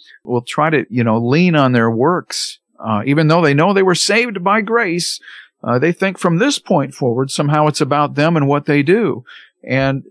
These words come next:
no matter how good you think you can do it, it's still gonna be your works, no matter how good they are, are still gonna be like filthy rags to God, and, and they're not gonna smell very good to Him. And it be, it's because it's not about our works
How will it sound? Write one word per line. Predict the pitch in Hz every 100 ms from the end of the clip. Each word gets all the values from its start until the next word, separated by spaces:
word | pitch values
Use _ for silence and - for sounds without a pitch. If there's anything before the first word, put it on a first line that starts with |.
| -
no | 139 160
matter | 170
how | 160 226
good | 254 247
you | 214
think | 196 202 190
you | 170
can | 165
do | 151 147
it, | 117 113 - _
it's | - 135
still | - - 202
gonna | 226 190 160
be | 151 151 151
your | 147 180 214
works, | 190 165 117 - - -
no | 135
matter | 147 143
how | 131 -
good | 220 247
they | 233 240
are, | 254 185 92 113 - - -
are | 123
still | 127 - 220 240
gonna | 220 180
be | 175
like | 180 151 135
filthy | - 180 202 208 202
rags | 180 185 196 127 123 135 -
to | 151
God, | 156 190 185 117 113
and, | 139 139
and | 143
they're | 143
not | 165 202
gonna | 196 180
smell | - 180 220
very | 190 135 107
good | 104 107 82
to | 104
Him. | 104 92 85
And | 92 95 - - _
it | -
be, | 110
it's | - 123 -
because | 123 - 135
it's | 139 -
not | 123 135 147 151 -
about | 143 127 123 120 123 - _ _ _
our | 110 127 156
works | 117 113 113 - - -